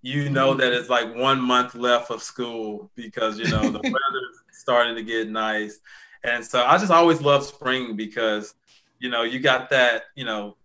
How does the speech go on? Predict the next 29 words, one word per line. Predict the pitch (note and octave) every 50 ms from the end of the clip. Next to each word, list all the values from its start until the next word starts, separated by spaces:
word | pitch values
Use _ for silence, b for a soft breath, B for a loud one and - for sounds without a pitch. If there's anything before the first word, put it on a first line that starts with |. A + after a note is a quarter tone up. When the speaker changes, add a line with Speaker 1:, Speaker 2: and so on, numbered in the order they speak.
| _ _ _
Speaker 1:
everything | D3+ D#3+ F3 F#3+ F#3 F#3 F3+ E3 D3 C3+
dies | C#3+ C3+ C#3 C#3 C3+ C3+ C#3 C#3 C#3 C#3 C3+ C3+ C3+
in | C3+ C3 B2+ B2+ B2+ B2 A#2 A2+ A2 A2+
winter, | A#2+ C3+ C3 C3 C3 C3 C3 B2+ B2
grass | A2+ A#2+ B2 B2 B2 B2+ B2 - -
is | B2+ A2+
brown, | A2 G#2 A#2+ B2 B2 B2 B2 A#2+ A#2+ A#2+ A#2+ A#2 A#2+ A2 -
flowers | - - B2 B2 A#2+ A#2+ B2 A#2+ A#2+
are | A#2 A2
dead, | G#2+ A2+ A#2 A#2 A#2 A#2 A2+ A2
and | A2 G#2+ A2
Speaker 2:
<laughs> | -
Speaker 1:
spring | - - C#3 D3+ D#3+ D3
is | C3 A#2 - A#2+
like | A#2 A#2 -
a | A#2
new | A2 A2+ A#2 B2 C3+ C3+ C3+
growth. | C3 B2 B2 B2 B2 A#2+ A#2+ A#2+ A#2+ B B B B B B B B -
It's | A#2+ -
like | B2+ B2 A2 F#2+ -
a, | A2+ A2 -
hey, | D4 D4 C#4 C4
Speaker 2:
Yes. | A3+ G3+ F#3 F3 F3+ F#3 A3 B3+ - - - - - - -
Speaker 1:
it's | - _
a | B2+ A#2 A2+ A#2+
new | B2+ C#3 C#3+ C#3
beginning | C#3 C3+ C3 - B2+ B2+ B2+ B2+ B2+ B2 B2 B2
type | - C3+ B2 A#2+ A#2+ -
thing | B2 B2 A#2+ A#2+ A#2+ A#2+